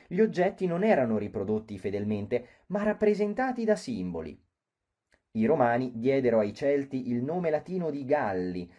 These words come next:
per designare gli abitanti della Gallia. I greci li chiamarono Celti, nome probabilmente tramandato dagli Etruschi e dai Paleoveneti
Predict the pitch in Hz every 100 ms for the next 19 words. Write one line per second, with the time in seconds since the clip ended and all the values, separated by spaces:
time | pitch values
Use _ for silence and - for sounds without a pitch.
0 | - - 165 180 196 202 180 123 135 139
1 | 131 135 147 101 104 107 110 101 101 101
2 | 90 87 90 90 90 90 _ _ _ _
3 | 92 90 127 170 175 147 151 151 151 139
4 | 131 131 123 123 104 95 92 107 - -
5 | _ 233 254 220 165 151 139 135 135 175
6 | 180 127 113 107 113 131 107 101 104 135
7 | 208 139 - 120 120 - _ 180 190 196
8 | 185 185 202 214 196 185 175 110 98 101
9 | 110 104